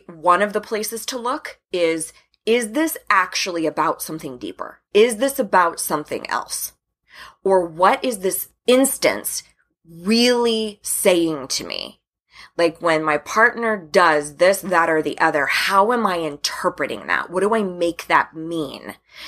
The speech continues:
Because that will usually give you a much sol-, more solid insight into, "Oh, no wonder.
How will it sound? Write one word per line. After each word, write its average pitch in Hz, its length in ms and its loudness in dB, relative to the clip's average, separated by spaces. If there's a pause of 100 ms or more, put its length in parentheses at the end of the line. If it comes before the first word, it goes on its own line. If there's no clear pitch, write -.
(120)
Because 170 280 -2
that 202 260 4
will 262 100 2
usually 180 340 -4
give 156 160 -4
you 156 140 0
a 147 60 2
much 160 580 -2
sol-, - 360 2
more 170 240 0
solid 156 400 0
insight 202 500 0
into, 156 500 -2 (720)
"Oh, 208 560 4
no 175 160 2
wonder. 180 540 -2